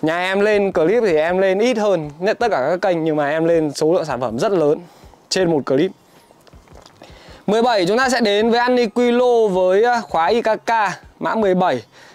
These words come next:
Ờ, một mét sáu mươi, con này thậm chí em còn chưa đo đâu. Hàng mới về, một mét sáu mươi, một mét sáu tám, cân nặng sáu mươi, sáu năm. Con này là form size chín năm, anh em mặc thoải mái giúp em nha, anh em nhìn này.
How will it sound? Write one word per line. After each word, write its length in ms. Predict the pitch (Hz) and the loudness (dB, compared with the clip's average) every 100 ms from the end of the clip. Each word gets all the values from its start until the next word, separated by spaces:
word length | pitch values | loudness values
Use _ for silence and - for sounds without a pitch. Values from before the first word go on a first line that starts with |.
| - - - | -20 -20 -8
Ờ, 140 | 160 | -4
một 180 | 170 185 | 0 0
mét 200 | 226 247 | 0 0
sáu 180 | - 196 | 0 0
mươi, 300 | 233 233 185 - | 2 0 0 -2
con 120 | 180 | -2
này 160 | 190 170 | 0 0
thậm 140 | 190 | 0
chí 100 | 170 | 0
em 160 | 202 190 | 0 0
còn 100 | 165 | 0
chưa 140 | 190 | 2
đo 200 | 190 180 | 2 2
đâu. 100 | 170 - - | -2 -6 -14
Hàng 280 | - 147 143 | -6 -4 0
mới 160 | 143 165 | 0 2
về, 200 | 180 135 | 0 0
một 140 | 143 | -2
mét 180 | 180 196 | -2 -2
sáu 140 | 160 | 0
mươi, 180 | 180 165 | 0 0
một 40 | |
mét 120 | 170 165 | 0 0
sáu 100 | 156 | 0
tám, 200 | 147 160 | -2 -2
cân 100 | 165 | -4
nặng 100 | 135 | -2
sáu 120 | 151 | -2
mươi, 160 | 170 | 0
sáu 120 | 160 151 | 0 -2
năm. 160 | 160 - - - - - | -4 -8 -20 -20 -20 -8
Con 100 | 190 | -4
này 100 | 202 | 0
là 60 | 175 | 0
form 180 | 175 190 | 0 -2
size 160 | 185 | -2
chín 200 | 175 170 | -2 -2
năm, 140 | 196 175 | 0 0
anh 120 | 180 | 0
em 160 | 175 180 | 0 -2
mặc 140 | 151 | -4
thoải 180 | - 123 | -4 -4
mái 160 | 127 160 | -2 -2
giúp 80 | 190 | 0
em 160 | 160 | -2
nha, 60 | 156 | -2
anh 80 | 160 | 0
em 140 | 160 | 0
nhìn 120 | 151 | 0
này. 100 | 135 | -2